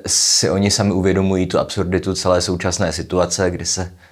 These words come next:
označení neomarxista používá spíš jako nadávka nebo urážka prakticky pro každého, kdo není konzervativní pravičák, i když nemá s marxismem nic společného ve skutečnosti.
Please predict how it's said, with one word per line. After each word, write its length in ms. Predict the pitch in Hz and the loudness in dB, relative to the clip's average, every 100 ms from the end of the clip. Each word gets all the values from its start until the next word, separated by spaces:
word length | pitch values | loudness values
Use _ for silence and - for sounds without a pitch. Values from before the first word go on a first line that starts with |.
| - - | -20 -10
označení 600 | - 90 90 87 92 90 | -2 2 2 2 0 2
neomarxista 680 | 87 87 85 - - - 90 | 2 2 2 0 -4 -2 -2
používá 460 | 85 87 90 87 85 | 0 0 2 2 2
spíš 240 | - 85 | 0 -6
jako 160 | 87 90 | -2 0
nadávka 580 | 82 82 85 - 90 | 2 2 0 -2 -4
nebo 260 | 87 85 87 - - - - | -2 -2 -4 -6 -20 -14 -2
urážka 520 | 87 85 - - 87 | 2 4 2 0 0
prakticky 520 | - 85 90 - - | 0 -2 -2 -2 -4
pro 160 | - 87 | -4 -2
každého, 680 | 87 85 90 85 90 92 - - - - | -2 0 0 2 0 -4 -6 -20 -20 -8
kdo 180 | 87 90 | -2 0
není 220 | 85 87 | 2 0
konzervativní 600 | 87 87 87 87 87 92 | 0 2 2 0 0 0
pravičák, 720 | 85 82 82 92 90 - - - _ _ - | 0 0 0 0 0 -2 -16 -18 _ _ -14
i 60 | |
když 200 | 82 82 | -6 -4
nemá 280 | - 82 82 | 0 2 2
s 60 | 90 | 2
marxismem 460 | 80 76 82 85 | -4 -4 -4 -2
nic 140 | 85 85 | -2 -4
společného 500 | - 65 - 85 87 | -6 -6 -4 -2 0
ve 60 | |
skutečnosti. 680 | 85 90 87 95 90 - 95 | -2 -4 -4 -4 -4 -4 -6